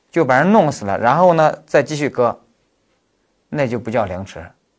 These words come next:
那继续割的话，那，那，那在毁坏尸体，啊，那不会有痛苦的，啊，所以千刀万剐意思说是最后一刀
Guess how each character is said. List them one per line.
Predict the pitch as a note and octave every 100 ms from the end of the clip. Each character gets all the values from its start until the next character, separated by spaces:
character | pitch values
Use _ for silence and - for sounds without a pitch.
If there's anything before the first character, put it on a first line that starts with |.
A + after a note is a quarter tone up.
| _ _ _ _ _ _ _ _
那 | - G3
继 | D#3 G#3+
续 | F#3
割 | E3 F3+
的 | D#3
话， |
那， | E3+ E3+
那， | D#3 D#3 E3 E3 E3 E3+
那 | D#3+ E3
在 | D3+
毁 | C3+
坏 | A2 D3+
尸 | - F3+
体， | - - _ _ _ _ _ _ _ _ -
啊， | E2 E2+
那 | - F3
不 | - D3
会 | G3 A#2+
有 | F2
痛 | C#3
苦 | - E2+
的， | - - _ _ _ _ _ _ _ _ -
啊， | - G1+ -
所 | - G3
以 | G3+
千 | - C4 A#3+
刀 | A3
万 | A3 F3
剐 | B2+ B2+
意 | E3+
思 | C3+
说 | C3+ C#3+
是 | C3+ - - _ _ _ _ _ _ _
最 | D#4+ A#3+
后 | B3 B3+
一 | D3
刀 | B2 B2 G#2